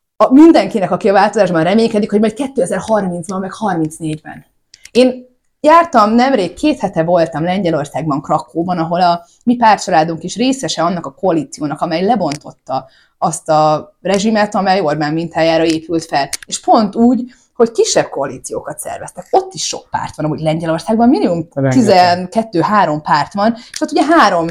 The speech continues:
Speaker 2: Mitrovics Miklós Lengyelország szakértővel, bocsánat, csak azért szólom, mindig legyen egy kis promóció.
Speaker 1: Jó, jó, jó, jó.
Speaker 2: Készítettünk egy podcastot, eh, és ő azt mondta, hogy talán húsz párt is volt ebben
Speaker 1: Nagyon
Speaker 2: a
Speaker 1: sokan,
Speaker 2: koalícióban.
Speaker 1: igen. És akkor
Speaker 2: Azt is érdemes megnézni.
Speaker 1: Hú, azt majd én is meg fogom nézni, ezt még nem láttam.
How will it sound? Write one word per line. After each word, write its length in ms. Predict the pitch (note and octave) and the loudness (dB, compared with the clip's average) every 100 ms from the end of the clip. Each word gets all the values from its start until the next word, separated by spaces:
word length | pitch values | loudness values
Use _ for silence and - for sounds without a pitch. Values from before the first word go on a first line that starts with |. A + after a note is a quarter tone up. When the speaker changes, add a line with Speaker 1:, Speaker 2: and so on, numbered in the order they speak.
| - | -6
Speaker 2:
Mitrovics 540 | D3+ D3+ A#3+ C3+ C3 C#3 | -6 0 2 2 0 0
Miklós 440 | C#3+ C#3 C3+ C3 | -2 2 0 0
Lengyelország 460 | C#3+ C#3 C3+ C3 B2+ | 0 4 2 2 0
szakértővel, 600 | C#3 C3 C3+ C#3+ C3+ C3+ | 0 0 0 2 4 2
bocsánat, 440 | C3 C3 C3 B2+ - - | 0 -2 -4 -6 -14 -10
csak 140 | B2+ | -2
azért 240 | D#3 D#3+ | 0 0
szólom, 220 | - D#3+ D3 | 0 -2 0
mindig 240 | D#3+ C#3 | 0 4
legyen 220 | C3+ C3+ | 4 4
egy 60 | B2+ | 0
kis 180 | B2+ B2 | -4 -2
promóció. 500 | C#3 C3+ B2+ B3 D#4 | 0 2 2 4 6
Speaker 1:
Jó, 60 | B3 G#3+ | 6 6
jó, 0 | |
jó, 80 | A#3+ | 6
jó. 80 | G3+ | 6
Speaker 2:
Készítettünk 580 | G#3 F3+ D#3 - C3+ | 4 2 -2 -6 -6
egy 140 | B2+ - | -6 0
podcastot, 840 | C#3 C3+ - B2 - A2+ E3+ - _ _ - - _ _ | -2 0 -2 -2 -4 -2 -2 -2 _ _ -20 -20 _ _
eh, 480 | C3+ C3+ C#3+ C#3+ C#3+ | 0 2 2 0 0
és 180 | C3 D3+ | 0 2
ő 80 | |
azt 140 | D#3 D3 | 2 2
mondta, 180 | C#3 C#3+ | 0 2
hogy 80 | |
talán 240 | D3 C#3 C3 | 4 4 4
húsz 380 | - D#3+ C3 - | 2 2 2 0
párt 300 | B2+ B2+ B2+ | 0 2 -2
is 140 | - | 0
volt 260 | B2+ B2 C3 | 0 2 2
ebben 80 | |
Speaker 1:
Nagyon 280 | A#3+ D#4 A3+ | 6 6 4
Speaker 2:
a 40 | F#3+ | 4
Speaker 1:
sokan, 200 | - - | 2 4
Speaker 2:
koalícióban. 380 | - - C#3 | 2 2 2
Speaker 1:
igen. 380 | - - - B2+ - | 2 2 -2 -6 -8
És 160 | - D#4+ | 0 0
akkor 220 | D#4+ C5 | 2 0
Speaker 2:
Azt 120 | D4 | 0
is 100 | C#3 | 0
érdemes 320 | C3 A#2+ A2+ | 0 0 -6
megnézni. 400 | B2 A#2+ A#2 A2+ A#2 _ _ - | -6 -6 -6 -8 -18 _ _ -4
Speaker 1:
Hú, 120 | A#3+ | -2
azt 100 | G#3 | 0
majd 120 | G#3+ | -2
én 80 | G3 | -2
is 80 | D#3+ | -6
meg 140 | D3+ | -8
fogom 200 | - F3 | -6 -4
nézni, 280 | F3+ E3 F#3+ | -2 -2 -2
ezt 120 | E3 | -4
még 100 | G#3 | -4
nem 180 | G#3 D3+ | -2 -2
láttam. 500 | D3 D3+ - F#3+ | -4 -4 -2 -2